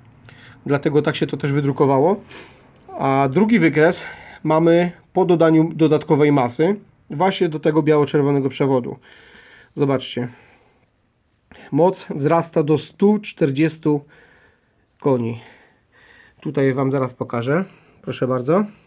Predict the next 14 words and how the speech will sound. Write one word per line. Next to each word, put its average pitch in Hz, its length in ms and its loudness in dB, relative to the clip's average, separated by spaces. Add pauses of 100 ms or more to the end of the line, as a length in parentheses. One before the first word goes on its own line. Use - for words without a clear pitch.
(260)
Czyli 147 200 -4
mamy 143 220 2
tak, 120 260 -6
to 180 100 -4
jest 156 260 -2
podane 143 340 2
w 135 60 0
newton, 151 420 2
w - 60 -6
kilowatach, 151 460 2
przepraszam. 117 540 -6 (800)
Pierwszy 170 380 0
test. 240 320 0 (1300)
Dziewięćdziesiąt 151 840 0